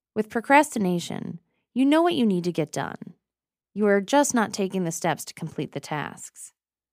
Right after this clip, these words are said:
It's a conscious decision to choose something other than what you were supposed to do. With writer's block, people don't know what they want to write.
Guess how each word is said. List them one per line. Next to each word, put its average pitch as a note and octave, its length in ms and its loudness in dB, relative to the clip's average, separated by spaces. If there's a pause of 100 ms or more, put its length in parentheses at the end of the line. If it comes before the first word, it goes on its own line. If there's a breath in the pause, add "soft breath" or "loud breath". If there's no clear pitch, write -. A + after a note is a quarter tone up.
(200)
It's - 140 -6
a A3+ 40 2
conscious C#4 460 -2
decision F3+ 540 -2
to D#3 100 -8
choose B3 380 0
something C#3+ 580 -4
other G#3+ 240 4
than A3 200 2
what F#3+ 100 -2
you E3+ 80 -6
were E3+ 100 0
supposed E3+ 460 -6
to - 80 -8
do. E3 400 -8 (1300)
With F3 180 -4
writer's G#3 420 2
block, - 460 -10 (360)
people C4+ 260 0
don't G#3+ 320 2
know G3 160 4
what C#3 200 -2
they C#3+ 100 -2
want D#3 260 -2
to - 80 -8
write. D3+ 400 -6